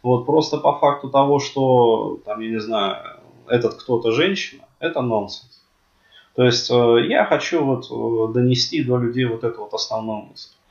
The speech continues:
Но если вы там считаете, что вас нужно уважать там просто по факту того, что вы женщина,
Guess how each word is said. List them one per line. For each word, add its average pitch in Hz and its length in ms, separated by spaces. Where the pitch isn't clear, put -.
Но 131 100
если 175 380
вы 165 180
там 151 200
считаете, 151 500
что - 260
вас 135 400
нужно 127 360
уважать 127 520
там - 300
просто 131 300
по 127 180
факту - 320
того, 135 260
что 127 180
вы 120 180
женщина, 202 680